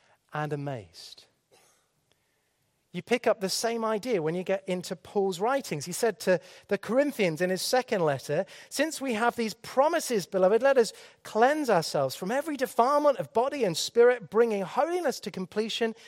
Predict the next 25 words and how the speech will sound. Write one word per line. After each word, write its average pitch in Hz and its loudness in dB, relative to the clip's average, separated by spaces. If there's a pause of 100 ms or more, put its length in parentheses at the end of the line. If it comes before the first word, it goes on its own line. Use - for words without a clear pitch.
(160)
in 220 -2
the 277 -2
fear 156 -2 (340)
of 190 0
God." 262 0
That's 254 -4
not 302 -4
the 285 -4
old 220 0
covenant, 202 -4
that's 226 -2
the 233 -4
new. 240 -8 (1080)
He 294 -6
picks - -2
up 302 6
the 311 -2
same 285 -2
theme 190 0
when 202 2
he 233 2
writes 190 4
to 220 -8
the 214 -2
Colossians. 262 0